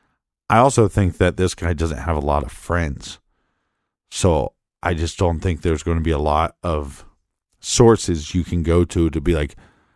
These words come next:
"Do you know when this guy got this tattoo? Do you know where he was at on this date?" Do you, I just don't think there's gonna be enough, uh, sources to go on, because I think this guy is such a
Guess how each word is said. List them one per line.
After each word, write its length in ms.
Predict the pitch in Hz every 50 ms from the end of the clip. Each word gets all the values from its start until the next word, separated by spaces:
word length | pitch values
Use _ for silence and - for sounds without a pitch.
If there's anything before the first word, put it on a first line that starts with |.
| _ - -
"Do 100 | - 80
you 120 | 80 80
know 180 | 78 82 85 90
when 220 | 87 98 95 92
this 140 | 92 87 -
guy 180 | - 98 98 95
got 240 | 87 95 95 76
this 180 | - 98 92 -
tattoo? 640 | - 104 98 95 92 - - 107 107 107 98 - - _ _ _ _
Do 160 | - - 85
you 120 | 80 78 73
know 220 | 73 76 85 90
where 220 | 95 98 95 92 87
he 140 | 85 98
was 280 | 92 87 90 90 82 90
at 300 | 92 95 98 104 92 - _ _ _ _ _ _ _ _ _ _ _ _ _ -
on 160 | 90 92 87
this 240 | 87 95 87 - -
date?" 460 | - 92 92 92 95 95 92 _ _ _ _ _ -
Do 140 | - - 76
you, 220 | 76 76 73 - _ _ _ _ _ _ _ 69 69 _ _ _ _ -
I 140 | - 95 95
just 200 | 85 92 90 -
don't 180 | - 95 92 82
think 160 | 90 87 80
there's 180 | 87 85 78 -
gonna 140 | - 85 80
be 140 | 78 80 80
enough, 500 | 76 76 78 80 78 - - - - _ _ _ _ _ _ _ _ _ _ _ _ _ _ _ _ _ _ _ _ _ _ _ _ _ _ _ _ _ _ _ -
uh, 200 | 78 76 73 -
sources 580 | - - - 92 95 95 82 - - 80 76
to 100 | - 82
go 180 | 71 78 76 76
on, 280 | 76 76 76 78 76 71
because 460 | - - - 85 80 71 67 71 67 _ _ _ _ _ -
I 100 | 80 78
think 200 | - 87 78 71
this 180 | 80 76 -
guy 220 | - - 80 76 78
is 100 | 73 -
such 260 | - 90 80 - -
a 120 | 80 76